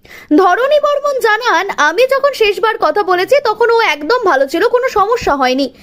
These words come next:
সুশান্ত বর্মনের পরিবারে রয়েছেন তার স্ত্রী, তিন কন্যা ও সন্তান এবং মা।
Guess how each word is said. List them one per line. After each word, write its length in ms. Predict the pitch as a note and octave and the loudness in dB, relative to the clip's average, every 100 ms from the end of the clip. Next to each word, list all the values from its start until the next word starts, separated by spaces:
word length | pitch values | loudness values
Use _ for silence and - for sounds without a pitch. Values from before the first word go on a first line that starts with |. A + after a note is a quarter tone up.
| - | -6
সুশান্ত 440 | - G#4+ D5+ C#5+ | 0 0 0 -8
বর্মনের 480 | D5+ D5 D5 D5 D5 | -6 -8 -8 -10 -6
পরিবারে 380 | C5 A#4+ B4 B4 | -4 -4 -4 -4
রয়েছেন 400 | A4+ G4+ G4+ C5+ | -2 0 0 -2
তার 120 | A#4+ G#4+ | -2 -6
স্ত্রী, 320 | - G#4+ A#4+ | 0 2 2
তিন 260 | A4 G4+ | 2 0
কন্যা 380 | F#4+ D#4 D#4+ B4+ | 2 0 0 -2
ও 100 | A4+ - C#4 | -2 -4 -6
সন্তান 520 | - C#4 C#4+ C#4 A#4 | -2 -2 0 -2 0
এবং 300 | A#4+ D4 D4+ | 0 0 0
মা। 260 | C4 A#3+ | 2 0